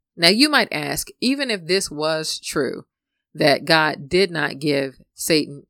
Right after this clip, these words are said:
permission to harm Job, why didn't he just help Job? Didn't he love Job? Wasn't Job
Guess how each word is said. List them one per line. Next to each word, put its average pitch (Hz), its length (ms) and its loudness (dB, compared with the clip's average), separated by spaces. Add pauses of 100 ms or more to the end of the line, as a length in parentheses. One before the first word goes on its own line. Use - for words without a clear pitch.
(180)
permission 143 420 -6
to 123 60 -4
harm 131 320 -8
Job, 127 400 -4 (380)
why 175 320 -2
didn't 190 260 0
he 190 180 -8
just 175 400 -4
help 226 320 -2
Job? 113 440 -6 (500)
Didn't 165 280 4
he 165 160 -6
love 165 360 0
Job? 208 400 -2 (1000)
Wasn't 165 360 2
Job 165 360 -2